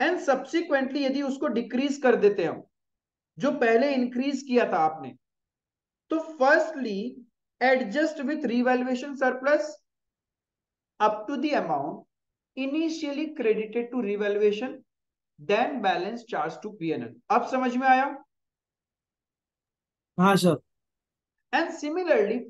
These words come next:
Speaker 1: first time हमने decrease किया तो जितना loss था वो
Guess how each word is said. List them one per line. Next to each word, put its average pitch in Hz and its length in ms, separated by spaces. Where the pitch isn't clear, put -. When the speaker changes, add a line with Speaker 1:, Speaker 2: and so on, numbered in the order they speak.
Speaker 1:
first 320 340
time 311 220
हमने 277 240
decrease 247 520
किया 175 220
तो 254 60
जितना 233 360
loss 220 260
था 240 40
वो 247 120